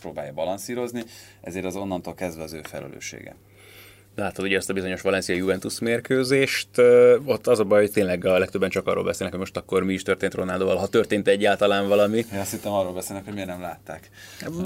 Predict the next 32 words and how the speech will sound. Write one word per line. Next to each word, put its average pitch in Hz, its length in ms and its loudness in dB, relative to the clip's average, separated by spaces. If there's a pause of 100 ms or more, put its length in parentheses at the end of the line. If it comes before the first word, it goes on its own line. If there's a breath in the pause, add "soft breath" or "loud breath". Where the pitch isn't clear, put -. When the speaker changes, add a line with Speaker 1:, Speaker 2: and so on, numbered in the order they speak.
(160)
Speaker 2:
Nem 202 140 6
akartam 147 300 4
ezzel 147 260 6
indítani, 143 320 4
de 151 60 6
ez 147 80 2
felütésnek 147 440 4
nagyon 135 200 6
egyébként, 120 460 2
hogy 123 320 2
azért 120 320 2
is, - 280 0
ö, 120 260 8
vagyunk 117 240 4
büszkék 127 280 4
a 120 60 4
podcastra 117 500 2
és 113 140 0
erre 117 180 6
a 113 60 4
csapatra, 117 360 2
mert 113 160 4
van 117 180 2
közöttünk 101 380 -2
olyan 101 120 0
ember, 104 160 2
aki 101 180 2
látta 104 300 2
ezt 104 180 2
a 110 60 4
Valencia-Juventus 110 720 4
mérkőzést, 165 920 2